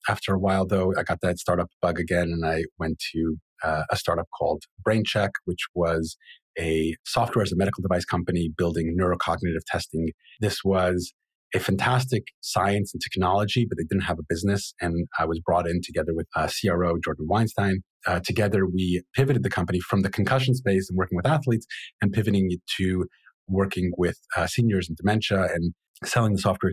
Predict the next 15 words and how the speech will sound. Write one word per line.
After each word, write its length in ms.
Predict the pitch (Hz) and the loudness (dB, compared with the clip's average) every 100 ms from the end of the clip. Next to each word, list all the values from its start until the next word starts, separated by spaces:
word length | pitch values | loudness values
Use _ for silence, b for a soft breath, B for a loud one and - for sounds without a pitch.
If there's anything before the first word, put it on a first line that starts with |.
| - | -2
to, 240 | 90 82 82 - - | -2 -2 -2 -4 -4
uh, 140 | 82 | -4
physicians, 420 | 80 95 95 90 85 | -2 0 0 -2 -6
clinicians, 540 | - 82 90 90 82 | -4 -2 0 0 -2
and 120 | 82 78 | -2 -2
eventually 400 | 85 80 80 78 - | -2 -2 -4 -6 -4
to, 160 | 80 76 B B - | -4 -4 B B -4
uh, 80 | 82 | -2
hospital 360 | 82 87 - 80 | 0 -2 -4 -6
systems. 480 | - - 80 80 - B B - | -6 -6 -6 -6 -8 B B 0
That 240 | 101 101 - | 2 2 -2
was, 680 | 107 98 98 92 90 87 - - 87 | -2 0 2 2 2 -2 -6 -8 -4
uh, 240 | 85 85 | 0 0
an 60 | 90 | 0
amazing, 500 | 87 95 92 92 87 | 2 2 2 0 0